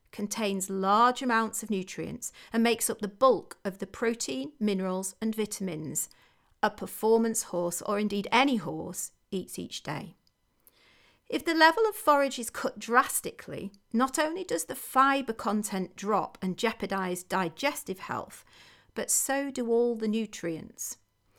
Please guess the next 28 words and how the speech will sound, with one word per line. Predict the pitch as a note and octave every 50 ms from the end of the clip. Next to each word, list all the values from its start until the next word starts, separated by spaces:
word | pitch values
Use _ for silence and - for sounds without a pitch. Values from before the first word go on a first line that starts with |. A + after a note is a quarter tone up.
| _ _ _
Replacing | - G3+ G3+ - - A3+ A3+ A#3 A#3+ - - D4+ D4 G#3
these | - D#4+ D#4 D#4+ D#4 -
lost | C4+ C#4 C4+ - - -
nutrients | B3 G3+ G3 - - F3+ F#3 F#3 F3 - -
becomes | - - - - - G3 G#3 G#3+ -
hard, | - - F#3+ F3 E3 D3+ - D#3 - - _ _ _ _ _ _ _
so | - - A#3+ A#3
cutting | - C4 B3+ - G3+ G3
hay | F#3 F#3 - G3 F3+ F3 G3 B3 C#4+ C4+ -
and | A#3 A3+ A3+
haylage | - - G#3 G3+ F#3 F3 E3+ G3 A3 - - -
too | - D4 C4+ C#4 C4
much | A3 F3+ F#3 A3+ - - - - - - - - - _ -
and | - A3+ A3+
relying | A#3 A#3 A#3+ A#3+ A#3+ A#3 A#3 A3 G#3+
on | G3+ G3+
hard | G#3 - - C4+ D4 D4+ D#4+ E4 D#4+ D#4
feed | - - - F3+ E3 E3 F3 F3+ G3+ - - _ _ _ _ _
in | A3 A3
the | G#3+ G#3
form | - - A3+ A3 G#3 G#3 G3
of | - -
a | F#3
compound | - - - - D4+ D4 C#4 C4 - - G#3+ G#3+ G#3 G#3 G#3 G3+ - - _
bagged | A#3 A#3+ A#3+ A#3 - -
feed | - - D3 D3 D#3 E3+ F3 E3+ - _ _ _ _ _ _ _ _ _
is | F3+ F#3 -
likely | G#3+ A#3+ C4 B3+ - - - - - - C3+ F#3+ G#3+